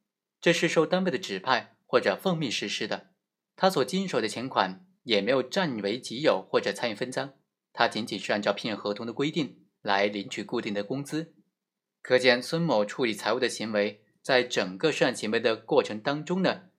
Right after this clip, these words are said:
是一种被动的行为，仅仅起到一定的辅助作用，不应当认定为非法吸收公众存款罪的客观行为表现。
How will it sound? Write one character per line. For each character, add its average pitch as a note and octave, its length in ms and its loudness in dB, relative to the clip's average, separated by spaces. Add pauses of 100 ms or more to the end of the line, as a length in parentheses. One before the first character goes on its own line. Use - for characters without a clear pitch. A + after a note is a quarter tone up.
(120)
是 - 200 -2
一 E3+ 120 0
种 G2 380 -2
被 F#3+ 160 6
动 F3 160 0
的 A2 80 -4
行 G2+ 180 -6
为， G2 220 -4
仅 A#2+ 180 -10
仅 A#2+ 160 -10
起 G#2+ 220 -6
到 G2 160 4
一 A2 100 -6
定 A2+ 160 -6
的 A2 60 -8
辅 F#2 240 -10
助 C#3+ 160 -4
作 B2 160 4
用， G2 220 0 (500)
不 F3+ 160 8
应 E3+ 140 4
当 E3+ 180 0
认 D3 160 0
定 G#2 220 -2
为 F#2+ 180 0
非 C3 180 4
法 G#2 140 -2
吸 B2 180 -6
收 B2 200 2
公 C#3 180 -6
众 C#3 100 -4
存 A2+ 220 -8
款 A2 180 -6
罪 G#2+ 140 -6
的 G2 100 -4
客 A2 240 0
观 A#2 140 -4
行 G#2+ 140 -8
为 G#2+ 80 -6
表 F#2+ 160 -2
现。 - 320 -4